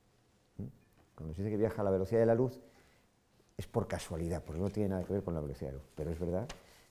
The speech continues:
que es, eh, inmediata, afortunadamente. Y por último, no es un producto final. Es decir, tú no compras electricidad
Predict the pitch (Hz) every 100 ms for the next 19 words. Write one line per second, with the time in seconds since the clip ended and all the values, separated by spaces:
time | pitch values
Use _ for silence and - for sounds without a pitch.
0 | _ - 90 90 - 82 76 - 101 98
1 | 101 85 - - - - 82 - 80 82
2 | 69 65 - _ - - _ _ - -
3 | - _ - _ _ _ - - 120 139
4 | 120 113 117 - - _ _ _ _ _
5 | _ _ _ _ 113 131 - 123 104 95
6 | - 95 73 - - _ _ _ _ _
7 | _ _ _ - 87 107 85 - 131 110
8 | 104 104 107 95 90 90 104 - 101 95
9 | 107 120